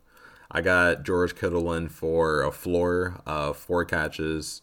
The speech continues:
I would say fifty yards. And, um,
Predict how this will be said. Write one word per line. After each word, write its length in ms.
I 100
would 80
say 640
fifty 640
yards. 600
And, 400
um, 1120